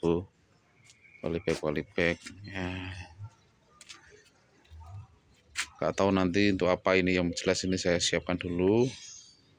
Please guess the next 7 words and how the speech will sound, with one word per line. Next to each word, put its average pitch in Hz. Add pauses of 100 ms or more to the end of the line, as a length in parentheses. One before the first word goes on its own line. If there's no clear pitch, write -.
(580)
Saya 87
semai 85
nanti 85
ya. 101 (1120)
Saya 87
pupuk -
dulu, 101